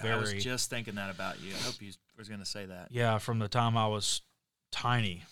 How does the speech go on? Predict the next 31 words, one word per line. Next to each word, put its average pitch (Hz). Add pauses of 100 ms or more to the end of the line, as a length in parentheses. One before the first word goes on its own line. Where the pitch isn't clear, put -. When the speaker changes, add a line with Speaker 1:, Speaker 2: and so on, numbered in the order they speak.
Speaker 2:
like, 104 (120)
every 120
single 120
day 110
when 104
he 104
got 107
home 110
from 107
work, 104
it 104
was 101
like 98 (720)
what 131
you 123
said 131
earlier, 117
he 117
did 113
such 120
a 107
great 104
job 107
of 95
shutting 117
work 110
off 139 (520)
and 113
becoming 110
dad. 95 (920)
And 110